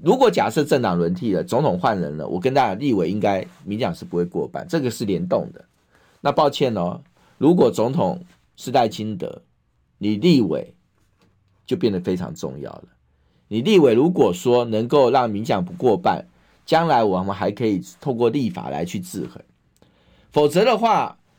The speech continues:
今天你看到什么数位中介法啊，或者是说今天N C C那些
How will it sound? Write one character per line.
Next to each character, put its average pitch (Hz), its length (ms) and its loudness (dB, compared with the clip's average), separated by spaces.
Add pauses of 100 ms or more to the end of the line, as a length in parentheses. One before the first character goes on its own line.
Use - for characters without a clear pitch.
(120)
今 220 180 -2
天 247 180 4
你 127 140 0
看 156 240 0
到 147 140 4
什 - 120 -10
么 92 240 -2 (220)
数 - 220 0
位 165 120 6
中 151 220 0
介 147 240 4
法 110 180 2
啊， 95 320 2
或 131 140 4
者 127 60 0
是 131 160 -4
说 127 160 0
今 131 160 -2
天 - 60 0
N 135 100 -2
C 127 200 -8
C 120 220 -8
那 123 100 -4
些 120 300 -2